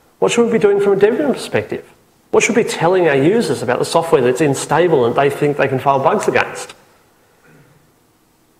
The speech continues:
How do we communicate to users that the version of software that we're, that you've got in Debian stable is actually so old that it's not gonna be fixed 'cause most bugs are too complex for the,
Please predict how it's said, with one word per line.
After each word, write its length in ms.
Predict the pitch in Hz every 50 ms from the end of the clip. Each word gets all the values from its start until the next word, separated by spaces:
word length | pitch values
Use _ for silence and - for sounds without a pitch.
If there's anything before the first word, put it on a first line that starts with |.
| _ _ _ _ -
How 180 | - - 175 196
do 80 | 233
we 80 | 233 214
communicate 540 | - - 180 180 196 202 196 - 147 147 -
to 100 | - 147
users 480 | 143 151 165 165 160 143 123 113 -
that 160 | - 131 - -
the 60 | 117
version 420 | 113 151 156 160 160 - 165 151
of 80 | 143 139
software 420 | - - 147 147 151 - 131 117
that 140 | 110 - -
we're, 480 | 120 127 131 135 131 127 - - - - - - -
that 200 | 147 143 143 -
you've 120 | 151 131
got 160 | - 147 135
in 100 | 131 120
Debian 300 | 120 143 135 131 131 120
stable 720 | 117 - - 151 143 147 147 120 110 104 - - - - - - -
is 140 | 143 127 147
actually 240 | 151 156 - 170
so 260 | - - - 151 143 143
old 300 | 139 139 135 127 110 110
that 380 | 127 123 - - - - - - - _ _ _ _ _ - -
it's 180 | 151 - -
not 220 | 143 147 151 147 -
gonna 160 | 151 127 123
be 100 | 117 117
fixed 380 | - - 127 113 - - -
'cause 180 | - 135 117 -
most 220 | 139 143 139 -
bugs 240 | - 131 123 117 -
are 40 | 127
too 160 | - - 127
complex 420 | 127 - 123 110 - 117 113 - -
for 200 | - 123 117 113
the, 120 | 110